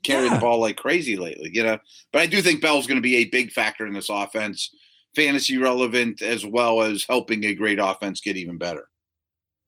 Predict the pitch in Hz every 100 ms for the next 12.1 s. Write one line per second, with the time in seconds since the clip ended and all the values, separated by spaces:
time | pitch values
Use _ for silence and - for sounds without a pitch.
0 | - 110 190 214 262 151 254 254 - 214
1 | 190 165 156 214 240 240 - 170 143 156
2 | 208 202 107 107 131 190 160 - 185 175
3 | 156 147 135 123 - 165 156 156 123 127
4 | - 139 160 156 120 143 143 135 117 -
5 | _ - 214 190 165 127 175 147 - 143
6 | 135 131 131 - 135 202 - 156 - 147
7 | 131 113 127 117 123 110 98 101 - 127
8 | 143 113 101 98 - - _ _ - 107
9 | 143 107 - 143 98 - 233 123 101 -
10 | 117 180 113 - 92 110 117 101 98 95
11 | 90 87 87 135 127 120 107 95 92 92